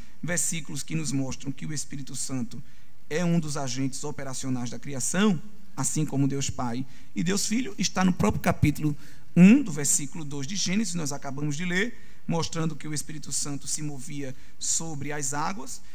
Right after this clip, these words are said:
Mas há um outro texto também interessante que está lá no livro de Jó, no capítulo trinta e três, e o verso de número quatro, testificando a ação do Santo Espírito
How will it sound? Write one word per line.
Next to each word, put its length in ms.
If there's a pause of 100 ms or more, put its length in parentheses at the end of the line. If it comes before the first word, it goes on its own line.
(180)
Mas 260
há 80
um 120
outro 200
texto 300
também 260
interessante 640
que 100
está 220
lá 220
no 120
livro 300
de 140
Jó, 520 (640)
no 160
capítulo 760 (100)
trinta 640 (120)
e 100
três, 800 (1900)
e 380
o 100
verso 580 (120)
de 120
número 360
quatro, 640 (400)
testificando 840
a 140
ação 680 (680)
do 140
Santo 400
Espírito 760